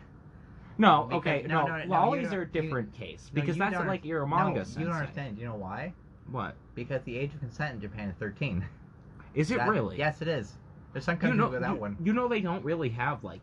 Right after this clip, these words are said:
Speaker 1: because the st-,
Speaker 2: They really don't have one, yeah.
Speaker 1: No, no, no, they don't really have a, a big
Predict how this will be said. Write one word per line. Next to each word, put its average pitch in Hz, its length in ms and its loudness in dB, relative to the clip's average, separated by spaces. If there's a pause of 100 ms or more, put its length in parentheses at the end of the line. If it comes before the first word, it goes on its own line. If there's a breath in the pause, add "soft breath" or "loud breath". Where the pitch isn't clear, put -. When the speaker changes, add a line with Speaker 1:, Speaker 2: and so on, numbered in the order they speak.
(120)
Speaker 1:
because 127 300 0
the 131 160 -2
st-, - 400 -14
Speaker 2:
They 127 140 -2
really 131 180 -2
don't 117 100 -4
have 110 180 -6
one, 101 120 -6
yeah. 98 140 -4 (220)
Speaker 1:
No, 175 220 2
no, 180 140 4
no, 165 160 4
they 160 180 2
don't 180 200 0
really 156 280 2
have 139 380 2
a, 117 340 0
a 113 100 0
big 120 380 0